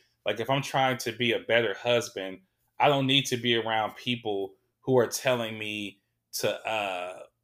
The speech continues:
you know, spend my cash frivolously. I don't need to be around people who are, um, encouraging me to cheat. You know what I'm saying? That's not what I need to be around, right? And so, uh,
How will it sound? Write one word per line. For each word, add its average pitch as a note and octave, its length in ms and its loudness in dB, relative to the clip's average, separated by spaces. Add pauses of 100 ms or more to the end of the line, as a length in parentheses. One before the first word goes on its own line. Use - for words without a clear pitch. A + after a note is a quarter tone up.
(140)
you B2+ 100 -4
know, G#2 220 -2
spend D3+ 400 2
my A#2+ 160 2
cash A#2 460 0
frivolously. F#2 760 -6 (340)
I B2+ 120 4
don't B2+ 100 4
need C3+ 140 0
to C3 120 -2
be A#2+ 180 0
around A2+ 320 -2
people A#2 380 -4
who A2+ 340 -4
are, G2+ 380 -2
um, G2+ 200 -4
encouraging B2 640 -2
me A#2 140 -2
to F#2 160 -10
cheat. F#2 380 -2
You A#2+ 100 -6
know B2+ 80 0
what B2 60 2
I'm B2 60 -2
saying? B2+ 360 0 (360)
That's C#3 240 2
not C#3+ 280 6 (180)
what A#2+ 380 4 (120)
I G#2+ 200 2
need A#2+ 300 0
to A2+ 100 -4
be G#2+ 180 -4
around, F#2 460 -2
right? F2 260 -6 (420)
And G#2+ 180 -4
so, G#2 480 2
uh, F#2+ 460 0